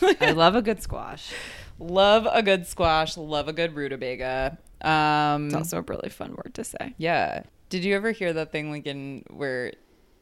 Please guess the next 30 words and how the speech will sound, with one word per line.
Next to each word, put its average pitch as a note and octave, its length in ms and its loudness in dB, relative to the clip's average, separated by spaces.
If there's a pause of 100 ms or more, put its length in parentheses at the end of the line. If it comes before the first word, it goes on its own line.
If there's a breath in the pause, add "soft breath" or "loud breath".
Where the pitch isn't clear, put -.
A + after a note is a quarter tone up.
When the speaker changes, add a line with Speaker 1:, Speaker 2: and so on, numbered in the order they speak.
Speaker 1:
if E3 100 -8
you E3 100 -6
don't C3+ 200 -6
know C#3 80 -8
the B2+ 80 -8
words B2 300 -6
to D#3 80 -8
a C3+ 80 -8
song, B2+ 320 -8
if D3 80 -14
you C3 80 -12
just A2 200 -14
say, C3 360 -6 (100)
like, C3+ 180 -4
lip C#3 280 -8
sync C3+ 260 -8
watermelon B2 560 -2
rutabaga C3+ 680 -6 (100)
over C3+ 220 -6
and C3 80 -10
over B2 220 -8
again, D3 280 -4
it C#3+ 140 -6
just D#3+ 160 -6
looks D3+ 260 -4
like D3+ 160 -2
you D3+ 100 -4
know D3+ 140 -6
the D#3+ 100 -2
words? F#3 520 0